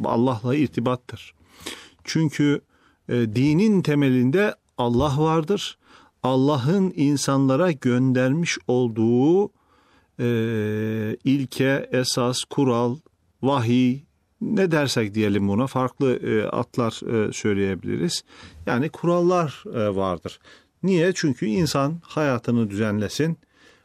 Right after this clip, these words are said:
Ama hayatını düzenlerken yeryüzündeki hayatını, e, iyi bir şekilde yaşamak için, e,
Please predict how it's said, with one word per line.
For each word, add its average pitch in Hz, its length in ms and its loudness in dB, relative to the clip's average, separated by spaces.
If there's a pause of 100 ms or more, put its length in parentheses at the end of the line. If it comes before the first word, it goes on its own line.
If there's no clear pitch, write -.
Ama 151 260 0
hayatını 151 520 0
düzenlerken 131 920 0 (100)
yeryüzündeki 131 840 0
hayatını, 123 720 0 (480)
e, 165 60 -6
iyi 175 260 0
bir 156 80 2
şekilde 117 640 -2
yaşamak 139 640 0
için, 160 400 -2 (380)
e, 135 60 -2